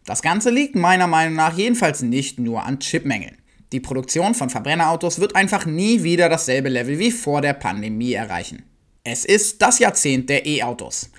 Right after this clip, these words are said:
Traditionelle Hersteller wehren ihre Produktion von Verbrennern, auch wenn die Chipmängel kein Problem mehr sind, jedes Jahr weiter verkleinern, weil Tesla ihren Marktanteil auffrisst,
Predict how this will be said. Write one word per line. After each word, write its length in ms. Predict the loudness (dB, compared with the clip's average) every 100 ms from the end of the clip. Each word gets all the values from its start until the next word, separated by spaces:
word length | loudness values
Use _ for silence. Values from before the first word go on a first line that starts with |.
| -14 0
Traditionelle 580 | 4 6 4 2 2
Hersteller 480 | 4 4 4 0 2
wehren 220 | 4 4
ihre 160 | 2 0
Produktion 460 | -2 -4 -2 -2 -2
von 160 | -2
Verbrennern, 540 | -2 0 0 2 -2 -4
auch 260 | -4 -2 -2
wenn 120 | -2
die 100 | -2
Chipmängel 480 | 2 2 4 0 0
kein 260 | 0 0
Problem 380 | 0 -2 -2 -2
mehr 160 | -2 -2
sind, 200 | -4 -6 -12 _
jedes 440 | 4 6 6 4
Jahr 320 | 4 4 4 2
weiter 260 | 0 0
verkleinern, 600 | -6 -4 4 4 6 2
weil 180 | 6 4
Tesla 380 | 4 0 2 0
ihren 200 | 0 -4
Marktanteil 560 | -4 -4 -8 -12 -8 2
auffrisst, 480 | 2 4 0 -2